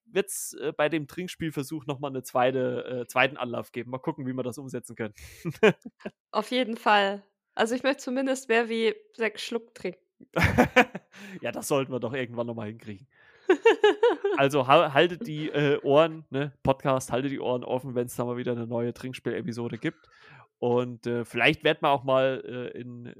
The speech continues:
Speaker 1: langer Sicht vielleicht dann auch mal einen Film, äh, als, äh, Grundlage haben, wo wir vielleicht jetzt nicht unbedingt ein Trinkspiel draus machen, aber wo wir, äh,
Speaker 2: <laughs>
Speaker 1: zumindest dann mal über den Film noch ein bisschen schwadronieren können,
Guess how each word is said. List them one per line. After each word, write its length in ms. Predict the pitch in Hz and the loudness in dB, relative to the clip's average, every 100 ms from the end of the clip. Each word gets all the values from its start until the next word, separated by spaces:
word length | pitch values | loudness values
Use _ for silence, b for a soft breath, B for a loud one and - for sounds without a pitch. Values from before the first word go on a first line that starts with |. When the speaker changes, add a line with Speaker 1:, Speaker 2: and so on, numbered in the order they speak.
| 135 | -16
Speaker 1:
langer 360 | - 120 151 135 | -4 0 0 -2
Sicht 300 | 135 131 - | -4 -10 -10
vielleicht 240 | 123 127 | -10 -8
dann 100 | 123 | -8
auch 140 | 113 - | -8 -6
mal 80 | |
einen 120 | 123 113 | -8 -4
Film, 540 | - 139 165 165 190 - | 0 2 2 -4 -16 -10
äh, 180 | 123 - | -8 -6
als, 440 | - 127 - - | -6 -6 -10 -14
äh, 200 | 117 110 - | -14 -14 -6
Grundlage 580 | 135 131 120 117 120 | -4 -2 0 0 0
haben, 300 | 113 117 117 117 | -2 -2 -4 -10
wo 180 | 123 117 | -8 -4
wir 140 | 117 | -4
vielleicht 280 | - 117 113 | 0 0 2
jetzt 200 | 123 - | 0 0
nicht 100 | 127 | -2
unbedingt 320 | 131 123 107 | 0 -2 -4
ein 40 | - | -8
Trinkspiel 400 | 127 147 - 127 | -10 -6 -2 0
draus 300 | 120 117 113 | 2 0 0
machen, 220 | 110 104 | -2 -2
aber 100 | 113 107 | -2 -2
wo 200 | 113 110 | -2 -2
wir, 120 | 110 B B B B _ | -4 B B B B _
äh, 460 | 113 110 110 110 160 | -4 -2 -2 -4 -6
Speaker 2:
<laughs> 380 | 359 - 330 269 | -8 -8 -8 -4
Speaker 1:
zumindest 600 | 143 127 147 147 131 - | -2 2 2 2 0 0
dann 120 | 123 | 0
mal 120 | 123 113 | 2 0
über 100 | 117 | -2
den 100 | 113 | -4
Film 280 | - 131 120 | 0 0 0
noch 120 | 104 | -6
ein 80 | 107 | -8
bisschen 260 | 123 113 | -8 -8
schwadronieren 640 | - 117 - 107 113 107 104 | -2 -2 -2 -6 -6 -6 -8
können, 240 | 101 | -10